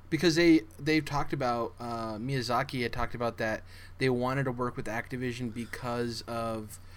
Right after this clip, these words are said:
a lot of the tools and resources they have at their fingertips that not a lot of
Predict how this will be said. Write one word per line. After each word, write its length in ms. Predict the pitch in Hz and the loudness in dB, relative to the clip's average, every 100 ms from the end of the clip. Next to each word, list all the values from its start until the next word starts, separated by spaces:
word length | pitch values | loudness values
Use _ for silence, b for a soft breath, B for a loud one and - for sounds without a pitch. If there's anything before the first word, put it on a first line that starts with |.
| B B B | B B B
a 60 | 123 | -2
lot 220 | 123 127 | 2 2
of 120 | 135 | 2
the 160 | 127 120 | 0 -4
tools 480 | - - 135 131 123 | -4 -2 -2 0 0
and 180 | 117 | -2
resources 680 | 110 120 - 131 - 135 123 | -2 -2 0 -2 -4 -4 -4
they 100 | 120 | -4
have 280 | 120 120 123 | -2 -2 -2
at 120 | 123 | -4
their 100 | 127 | -4
fingertips 500 | 120 131 131 - - | -4 -4 -2 -2 -2
that 60 | 123 | -2
not 180 | 113 113 | -2 -2
a 20 | |
lot 260 | 113 113 113 | 0 -2 0
of 220 | 113 101 | -4 -6